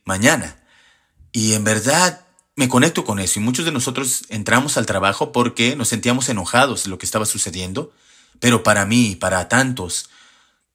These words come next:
seguimos en ese trabajo debido al amor que sentimos por esas relaciones, cuales hemos creado, las historias que hemos podido compartir. Así es que conéctate a tu amor o a tu ira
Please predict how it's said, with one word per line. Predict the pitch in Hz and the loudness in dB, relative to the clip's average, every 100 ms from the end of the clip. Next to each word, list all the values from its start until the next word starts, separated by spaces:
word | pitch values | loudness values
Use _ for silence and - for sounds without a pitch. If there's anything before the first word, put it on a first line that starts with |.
| - | -4
seguimos | - 123 143 160 156 | 0 4 4 4 2
en | 120 | 2
ese | 117 | 0
trabajo | 123 92 87 90 - 135 180 | 0 -2 -2 -4 -4 -6 -6
debido | - 101 113 113 | -6 0 2 4
al | 107 | 4
amor | 95 95 113 127 | 2 0 0 0
que | |
sentimos | 110 101 87 101 110 | -4 -4 -6 -6 -4
por | - 104 | -4 -2
esas | 98 107 | -2 -4
relaciones, | 92 90 85 104 92 85 | -6 -4 -4 -4 -4 -8
cuales | - 95 90 | -6 -4 -4
hemos | 104 101 - | -4 -4 -6
creado, | 101 95 95 90 80 - - - | -4 -2 0 0 -6 -16 -20 -6
las | 104 104 | -2 0
historias | 104 - 120 123 117 | -2 2 4 4 2
que | 110 | 0
hemos | 107 101 | -4 -4
podido | - 95 104 101 120 - _ _ _ _ _ _ | -6 -2 -2 0 -2 -6 _ _ _ _ _ _
compartir. | - 120 104 101 202 208 | 0 2 2 2 2 2
Así | 95 87 113 | 2 0 0
es | 107 | -2
que | - 113 104 | -2 -2 -2
conéctate | - 113 117 123 117 | 0 0 2 2 2
a | - | 0
tu | 98 | -2
amor | 95 107 143 240 | 0 2 2 0
o | - 98 | -4 -6
a | - | -4
tu | 110 110 | -2 2
ira | 175 208 85 | 2 2 -2